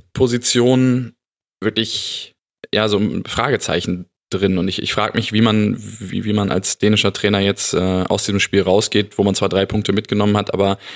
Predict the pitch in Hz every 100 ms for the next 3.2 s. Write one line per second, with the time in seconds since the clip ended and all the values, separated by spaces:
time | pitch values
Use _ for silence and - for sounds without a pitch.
0 | - - 107 107 104 - 107 123 107 110
1 | 110 - - - 98 104 107 104 - -
2 | 110 104 107 104 104 - 107 - 92 -
3 | -